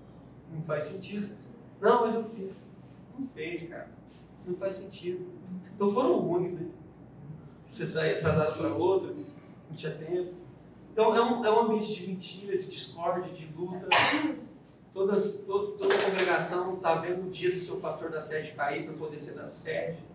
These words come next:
Há, há uma, há uma, há uma corrupção cada vez mais invadindo o nosso espaço e a gente vai indo, vai sendo levado. Então vamos orar em nome de Jesus. Porque se tá muito fácil pra você,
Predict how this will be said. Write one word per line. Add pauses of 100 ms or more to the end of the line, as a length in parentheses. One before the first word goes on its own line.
(2000)
Há,
há
uma,
há
uma,
há
uma
corrupção (240)
cada
vez
mais
invadindo
o
nosso
espaço (200)
e
a
gente
vai
indo,
vai
sendo
levado.
Então
vamos
orar (500)
em
nome
de
Jesus. (1200)
Porque
se
tá
muito
fácil
pra
você,